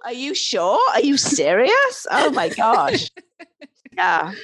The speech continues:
Speaker 1: So it was very, it was, as you s-, can see, it was just a thrill, this whole
Speaker 2: Yeah.
Speaker 1: process.
Speaker 2: Well, I mean, it, it, uh, you know, Vanessa, your covers are very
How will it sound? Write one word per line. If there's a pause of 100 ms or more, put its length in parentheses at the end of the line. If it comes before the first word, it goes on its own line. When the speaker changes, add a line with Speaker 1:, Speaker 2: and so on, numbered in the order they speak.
(140)
Speaker 1:
So
it
was
very,
it
was,
as
you
s-,
can
see,
it
was (100)
just
a
thrill, (220)
this
whole
Speaker 2:
Yeah.
Speaker 1:
process. (460)
Speaker 2:
Well,
I
mean,
it, (260)
it,
uh,
you
know,
Vanessa,
your
covers
are
very